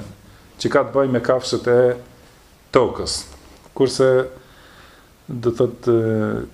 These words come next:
kafshët e detit lejohet mi gjujt, me zan peshk e kështu me radhë.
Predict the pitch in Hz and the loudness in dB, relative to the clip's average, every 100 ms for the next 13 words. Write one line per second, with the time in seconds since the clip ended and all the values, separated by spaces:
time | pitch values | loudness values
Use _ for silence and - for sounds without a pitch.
0 | - 127 120 - 113 101 117 120 127 120 | -2 0 0 -2 0 0 2 2 0 -2
1 | 113 113 113 98 98 - - 107 98 98 | 0 2 2 2 -2 -6 -12 -6 -4 -2
2 | 95 - - - 101 98 98 95 104 95 | -6 -8 -18 -10 -6 -4 -4 -2 -2 -2
3 | - 92 - 92 87 80 - | -4 -8 -10 -10 -8 -8 -10